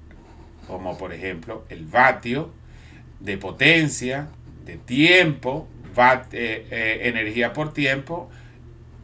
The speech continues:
eh, es una unidad de potencia, eh, de resistencia, capacitancia, inductancia y del campo eléctrico. Y hay algo muy importante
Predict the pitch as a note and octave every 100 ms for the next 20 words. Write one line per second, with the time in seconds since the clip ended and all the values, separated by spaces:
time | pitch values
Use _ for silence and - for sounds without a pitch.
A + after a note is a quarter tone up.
0 | - - - - A2 G#2+ G#2 G#2+ - -
1 | G#2 A#2+ A#2+ G#2 G2 A2 - A#2+ D#3+ C#3
2 | - - - - - - - - G#2 G2+
3 | G2 G2 G2 F#2+ F2+ E2 - D3 D3+ C#3
4 | C#3+ C3+ A#2 - - - G2 B2+ C#3 -
5 | G#2 F#2+ B2 - E3+ C#3+ B2 D3+ - -
6 | D3 C#3 C3 A#2+ C#3+ C#3+ D3+ D#3+ D#3+ E3
7 | - - - - - - - - - -
8 | - - C3+ C#3 D3+ D#3+ E3 E3 D#3+ D3+
9 | E3+ D#3 D3 B2 C#3 D#3 C#3+ -